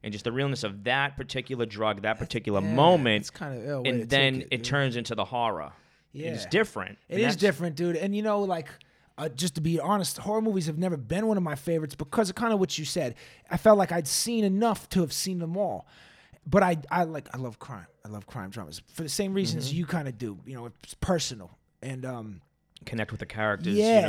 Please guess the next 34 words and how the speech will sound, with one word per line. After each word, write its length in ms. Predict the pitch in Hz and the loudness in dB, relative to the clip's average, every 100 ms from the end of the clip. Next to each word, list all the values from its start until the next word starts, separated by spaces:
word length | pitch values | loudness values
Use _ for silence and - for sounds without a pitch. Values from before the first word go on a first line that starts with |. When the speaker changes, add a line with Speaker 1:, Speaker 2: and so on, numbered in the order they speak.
| - | 0
Speaker 1:
know? 60 | |
Speaker 2:
yeah, 300 | - 208 - | 0 2 2
Speaker 1:
Yeah. 20 | - | 0
Speaker 2:
and 120 | 180 | -2
the 120 | 156 | -4
situations 640 | 139 170 147 151 214 165 143 | -6 -6 -6 -4 -4 -4 -6
and 160 | 143 139 | -6 -6
the, 140 | 143 | -6
I 120 | 151 | -6
can 300 | 170 139 127 | -6 -6 -8
see 240 | - 190 190 | -8 -6 -2
the 160 | 170 | 0
authenticity 640 | 156 - 151 180 156 156 | -2 -4 -6 -4 -4 -4
or 40 | 147 | -4
the 120 | 143 | -4
lack 240 | 160 156 | -4 -4
thereof 400 | 156 151 170 147 | -4 0 0 0
real 120 | 151 139 | -4 -6
quick. 280 | - 196 165 | -2 -2 -2
And, 100 | 143 - - - | -10 -16 -20 -8
but 160 | - 196 | -2 -2
so 260 | - 196 175 | 2 2 2
to 60 | 156 165 | 0 -2
be 120 | 202 | 0
able 100 | 226 | 0
to 80 | 175 | 0
tell 220 | 208 202 | 2 2
that 160 | 180 - | 2 -4
story 400 | - 214 202 180 | 2 4 4 2
in 80 | 165 | 0
a 40 | |
different 340 | 147 147 160 | -4 -4 0
way, 200 | 185 220 | 4 4
'cause 240 | 175 196 | 4 -2